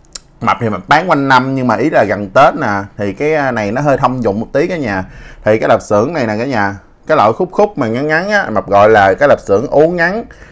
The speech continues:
Thì, à, cái loại mà thường như, giống như vậy nè, là thịt không á, thì là hai trăm ngàn một ký, một bịch vậy là nửa ký nha cả nhà. Nói chung là gói Mập ra là nửa ký hút chân không hết. Đó, một bịch vậy là nửa ký, thì là hai trăm ngàn một ký,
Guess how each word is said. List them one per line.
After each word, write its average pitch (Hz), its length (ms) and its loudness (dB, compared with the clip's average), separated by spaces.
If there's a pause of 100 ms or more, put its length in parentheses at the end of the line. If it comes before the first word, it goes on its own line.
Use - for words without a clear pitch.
(160)
Thì, 101 220 4
à, 95 160 6
cái 117 160 0
loại 98 220 4
mà 110 240 0
thường 107 420 4
như, 123 180 -2
giống 156 260 2
như 160 100 -2
vậy 107 140 0
nè, 98 200 -2 (100)
là 92 120 0
thịt - 180 -2 (140)
không 131 260 2
á, 160 120 -2 (460)
thì 98 200 4
là 98 220 4
hai 123 320 0
trăm 127 200 -4
ngàn 101 200 -2
một 98 160 -4
ký, 156 280 4
một 110 140 0
bịch 104 160 0
vậy 107 120 2
là 107 100 0
nửa 101 160 0
ký 156 220 -2
nha 196 160 -4
cả 139 80 0
nhà. 104 340 -2 (320)
Nói 113 140 -2
chung 127 200 2
là 104 100 0
gói 127 300 4
Mập 120 240 -6
ra 117 220 4
là 101 100 0
nửa 98 240 0
ký 165 180 -2
hút 196 180 -4
chân 131 100 -4
không 120 260 -2
hết. 151 200 -2 (460)
Đó, 139 200 2
một 117 120 2
bịch 95 160 -2
vậy 104 100 -4
là 101 120 -4
nửa 95 180 -2 (100)
ký, 143 240 2 (280)
thì 104 120 0
là 101 240 2
hai 120 240 2
trăm 120 200 -2
ngàn 101 180 -4
một 101 180 -4
ký, 170 220 2